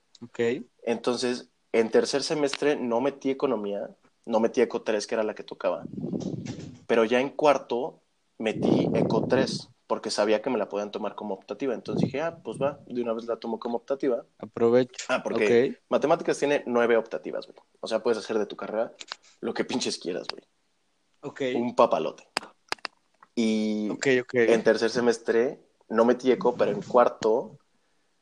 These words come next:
Speaker 2: dije, "Pues voy a meter eco tres", pero hay de dos,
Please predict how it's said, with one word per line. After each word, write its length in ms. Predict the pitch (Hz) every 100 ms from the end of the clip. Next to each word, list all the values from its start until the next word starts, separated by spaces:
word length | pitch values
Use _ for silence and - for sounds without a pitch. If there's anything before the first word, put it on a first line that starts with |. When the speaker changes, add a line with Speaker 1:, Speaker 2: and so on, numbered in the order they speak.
| _ _
Speaker 2:
dije, 280 | 113 110 113
"Pues 560 | - 107 82 - - _ _ _ _ _ _ _
voy 180 | 104 113
a 40 |
meter 240 | 104 92 101
eco 200 | - 101
tres", 440 | 113 104 - - _ _ _ _
pero 200 | - 98
hay 120 | 101
de 120 | 104 104
dos, 380 | 123 123 -